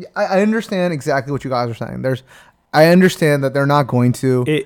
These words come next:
Speaker 2: if you can go for the playoffs, you go for the playoffs.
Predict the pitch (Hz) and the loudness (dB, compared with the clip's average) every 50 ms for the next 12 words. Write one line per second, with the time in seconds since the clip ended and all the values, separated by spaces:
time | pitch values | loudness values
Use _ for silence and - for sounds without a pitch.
0 | - - 151 143 - 170 180 202 196 - 247 190 147 147 143 147 156 - - 160 | -6 -6 -8 -6 -4 -4 -4 -4 -4 -4 -6 -4 -2 0 0 2 0 0 -2 -4
1 | 139 135 - - 131 127 127 123 123 - - - 117 113 120 110 104 - - 107 | -4 -4 -4 -6 -6 -4 -4 -6 -6 -8 -12 -16 -8 -6 -6 -6 -6 -8 -12 -16
2 | 95 - 113 107 98 - - 107 - - - - | -16 -14 -14 -14 -14 -16 -16 -20 -20 -20 -20 -20